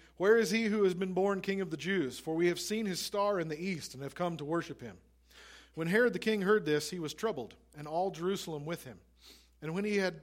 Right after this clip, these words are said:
gathered all the chief priests and the scribes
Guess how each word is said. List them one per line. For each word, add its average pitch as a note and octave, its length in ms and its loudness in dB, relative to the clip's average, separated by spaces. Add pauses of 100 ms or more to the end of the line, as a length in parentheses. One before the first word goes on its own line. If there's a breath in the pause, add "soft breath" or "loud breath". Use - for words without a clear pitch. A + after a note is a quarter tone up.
(160)
gathered G#3 380 2
all G3 180 4
the E3+ 80 -6
chief - 280 -8
priests F#3+ 300 -4
and E3 160 -8
the C#3+ 60 -10
scribes E3+ 560 0